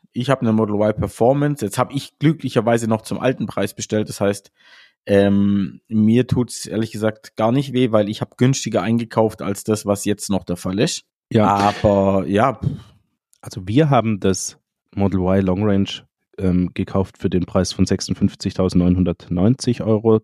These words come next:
Speaker 2: Zu diesem Preis war's ja ganz, ganz lang im Markt. Und, ähm, haben auch nicht vor, das zu verkaufen. Also wir sind jetzt keine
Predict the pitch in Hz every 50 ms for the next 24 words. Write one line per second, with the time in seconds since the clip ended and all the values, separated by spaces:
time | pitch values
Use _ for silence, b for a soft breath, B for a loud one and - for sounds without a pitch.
0 | _ - - - 92 - 101 104 98 - - 92 92 - - 90 - - 87 -
1 | - 95 95 101 95 - - 92 90 92 - - 95 92 98 117 127 - - -
2 | 107 117 120 123 131 143 151 - - - B B B B B B B B B B
3 | B B B B B _ - - 110 110 107 107 104 101 101 101 - _ - -
4 | - _ - 110 107 104 104 101 101 101 101 - _ _ _ _ _ _ _ _
5 | _ _ _ _ _ - - - 107 110 113 - _ _ _ - 98 104 - -
6 | 113 107 - - - - 98 101 101 98 - - - 104 - - 92 - - -
7 | 92 92 90 - - 92 87 90 - 92 95 95 - 101 95 - - - 98 92
8 | 92 95 92 90 - - 82